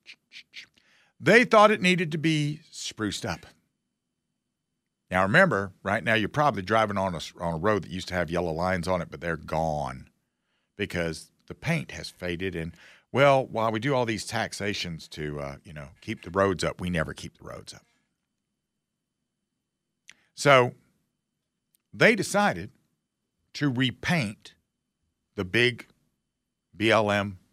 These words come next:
Black Lives Matter sign and, and, you know, re-, re-, refresh the yellow paint. Now, apart from Black Lives Matter,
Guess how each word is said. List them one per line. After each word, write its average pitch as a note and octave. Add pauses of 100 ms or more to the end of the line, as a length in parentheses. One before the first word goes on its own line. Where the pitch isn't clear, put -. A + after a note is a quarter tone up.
(560)
Black G2
Lives G2
Matter E2 (160)
sign E2 (1300)
and, G2+
and, F#2+
you F#2
know, D2+
re-, F2
re-, G2+
refresh B2
the A#2+
yellow F#2
paint. G3+ (1800)
Now, D3+
apart -
from D3+
Black A#2
Lives G2
Matter, E2+